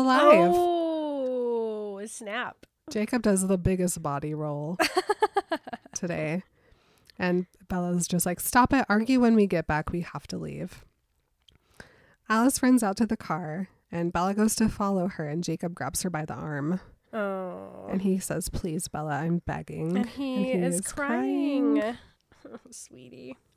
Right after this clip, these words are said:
Speaker 1: And she goes, "Jake, I have to." And he goes, "You don't, though. You really don't. You could stay here with me. You could stay alive for Charlie, for me."
Speaker 2: Mm.
Speaker 1: Alice is revving the car at Bella.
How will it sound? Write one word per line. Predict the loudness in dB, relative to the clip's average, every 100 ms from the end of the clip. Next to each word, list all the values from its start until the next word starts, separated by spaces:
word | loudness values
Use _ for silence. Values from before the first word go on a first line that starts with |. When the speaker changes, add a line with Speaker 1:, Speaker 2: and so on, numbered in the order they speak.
| _ -8
Speaker 1:
And | -4 0
she | 0
goes, | 0
"Jake, | 0 -4 -4
I |
have | -4 -4 -6 -6
to." | -2
And | 0 0
he |
goes, | 0 0 0
"You | -2
don't, | 2 0 0
though. | 0 0
You | 0 0
really | 0 0 0
don't. | 0 -2 -4
You | -4 -4
could | -4 -4 -2
stay | -2 -2 0
here | 2
with | 0 0
me. | 0 0 0
You | -2 -6
could | -4 -4 -4
stay | -4
alive | -6 -8 -10 -10 -14
for | -12 -10 -8
Charlie, | -8 -10 -10 -10
for | -10 -8 -6
me." | -6 -6 -6 -8 -10 _ _ _ _ _ _ _ _ _ _ -8
Speaker 2:
Mm. | -6 -4 -6 -8 -10 -12 -14 -18 -20 _ -6
Speaker 1:
Alice | -2 0 2
is | 2
revving | 4 2 4 2
the |
car | 2 2 0
at | 0
Bella. | -2 0 0 -2